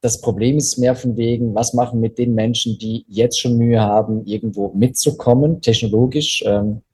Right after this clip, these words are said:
klassisches Beispiel, jetzt in der Schweiz werden beispielsweise die ganzen Ticketautomaten werden abgeschafft.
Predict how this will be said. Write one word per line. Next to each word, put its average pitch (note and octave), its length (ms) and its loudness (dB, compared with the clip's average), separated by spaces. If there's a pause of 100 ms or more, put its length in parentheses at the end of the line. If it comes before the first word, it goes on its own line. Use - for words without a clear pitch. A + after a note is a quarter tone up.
(260)
klassisches A2+ 340 -2
Beispiel, G#2+ 300 2
jetzt G2+ 100 0
in G#2+ 60 0
der F#2+ 80 0
Schweiz G#2+ 340 2
werden G2+ 220 2
beispielsweise G2+ 300 -2
die G#2 80 -6
ganzen G2+ 380 -6 (240)
Ticketautomaten G2 920 0
werden F#2 120 -4
abgeschafft. - 760 -4